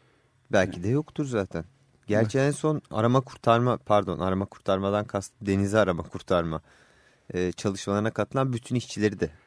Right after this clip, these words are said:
Speaker 2: Hepsi
Speaker 1: geri çekmiş
Speaker 2: zehirlendi.
Speaker 1: durumdalar. Çünkü
Speaker 2: Evet,
Speaker 1: hepsi
Speaker 2: hepsi
Speaker 1: zehirlendi.
Speaker 2: zehirlendi.
Speaker 1: Suya
Speaker 2: Ama onlar
Speaker 1: girmenize
Speaker 2: da
Speaker 1: falan gerek yok. Üstünden gemiyle geçerken zehirleniyorsunuz. Öyle bir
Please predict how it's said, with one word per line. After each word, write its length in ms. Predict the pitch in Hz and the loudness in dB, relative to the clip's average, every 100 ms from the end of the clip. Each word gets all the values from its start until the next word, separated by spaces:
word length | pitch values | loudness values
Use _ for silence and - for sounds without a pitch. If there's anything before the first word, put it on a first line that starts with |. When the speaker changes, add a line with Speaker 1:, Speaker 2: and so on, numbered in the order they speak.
| _ - - | _ -20 -4
Speaker 2:
Hepsi 280 | 127 165 | 0 2
Speaker 1:
geri 100 | 131 | 2
çekmiş 0 | |
Speaker 2:
zehirlendi. 560 | 127 131 127 113 117 113 | 2 4 4 2 0 0
Speaker 1:
durumdalar. 240 | 107 123 | 0 0
Çünkü 120 | 151 131 | 0 2
Speaker 2:
Evet, 120 | 120 | 2
Speaker 1:
hepsi 120 | 123 | 2
Speaker 2:
hepsi 180 | 143 107 | 2 2
Speaker 1:
zehirlendi. 400 | 131 123 127 123 | 2 4 6 6
Speaker 2:
zehirlendi. 720 | 120 117 120 113 107 127 185 | 4 4 4 4 2 2 0
Speaker 1:
Suya 100 | 135 | 2
Speaker 2:
Ama 100 | 147 | 4
onlar 80 | 156 | 6
Speaker 1:
girmenize 360 | 139 127 127 127 | 6 6 4 4
Speaker 2:
da 60 | |
Speaker 1:
falan 360 | 131 131 131 131 | 2 4 4 4
gerek 300 | 127 127 127 | 4 2 0
yok. 160 | 117 78 | -6 -8
Üstünden 460 | - 110 110 117 | -6 0 2 4
gemiyle 340 | 107 110 123 104 | 4 6 6 4
geçerken 580 | 90 - 90 82 82 | 2 2 0 -2 -6
zehirleniyorsunuz. 800 | 80 90 87 87 85 82 139 131 | -2 -2 0 0 -2 -4 -4 -4
Öyle 320 | - 98 110 | 0 4 4
bir 140 | 92 | 2